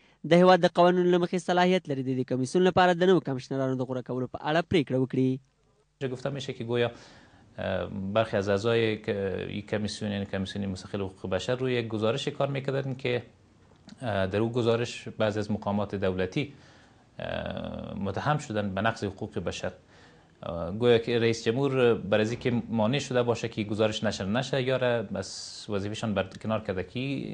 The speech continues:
Speaker 2: گزارش هم کاملاً بی اساس است.
Speaker 1: د افغانستان د مدني ټولنې او بشري حقوقو اداره د اعلامیې په خپرولو سره وایي که څه هم ویل کېږي چې دغو کمشنرانو د کار موده پای ته رسېدلې، خو دا پوښتنه مطرح کېږي چې ولې دغه فعال او په کار پوه کمشنران ګوښه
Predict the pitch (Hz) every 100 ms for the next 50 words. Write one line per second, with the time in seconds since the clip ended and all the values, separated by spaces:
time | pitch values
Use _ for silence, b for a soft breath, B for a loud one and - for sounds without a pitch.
0 | 101 98 110 110 113 - 131 123 - 104
1 | 120 120 98 95 127 139 143 b b b
2 | _ _ _ _ _ _ _ _ _ _
3 | - 135 135 139 151 175 175 185 180 175
4 | 175 175 180 170 165 160 165 170 165 175
5 | 165 156 147 151 160 151 156 156 160 156
6 | - 147 151 151 143 131 151 175 185 175
7 | 175 175 170 165 175 170 165 170 165 165
8 | 160 170 175 170 160 170 139 131 127 160
9 | 180 190 185 190 180 180 180 _ _ _
10 | _ - 196 185 185 175 - 180 175 170
11 | 175 190 180 170 180 165 135 127 - 131
12 | 156 175 160 143 175 180 175 185 135 127
13 | 131 127 131 151 160